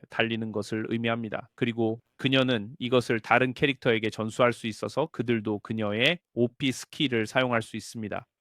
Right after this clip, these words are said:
네, 에, 한 스타와 두 스타는 얻지 못하지만, 네, 물론입니다. 그리고 이들은 달리기 시작 시 즉시 획득됩니다. 무작위로 굴려지는 것이 아닙니다. 가을 사이즈의 우리는 가장 교활한 흰색 스파크를 가지고 있습니다.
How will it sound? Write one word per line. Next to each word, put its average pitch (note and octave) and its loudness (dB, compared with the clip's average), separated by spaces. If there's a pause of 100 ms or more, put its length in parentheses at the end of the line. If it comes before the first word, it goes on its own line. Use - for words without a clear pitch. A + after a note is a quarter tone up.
(340)
네, A2 4 (200)
에, G#2+ -2 (100)
한 C#3 0
스타와 A#2 2
두 A#2 -8
스타는 A#2 -2
얻지 A2+ -2
못하지만, A2 -4
네, G2+ -2
물론입니다. G#2+ 0 (100)
그리고 A2+ 0
이들은 A2+ -2
달리기 A2 -2
시작 A2+ -2
시 D#3+ -4 (100)
즉시 - -2
획득됩니다. G#2+ -4
무작위로 A2+ 2 (240)
굴려지는 A2 0
것이 B2+ -6 (200)
아닙니다. G#2 -6 (520)
가을 A2 6
사이즈의 A#2 2
우리는 A#2 0
가장 G#2+ 2
교활한 A2+ 4
흰색 E3 2
스파크를 C3+ 0
가지고 G#2 -4
있습니다. - -8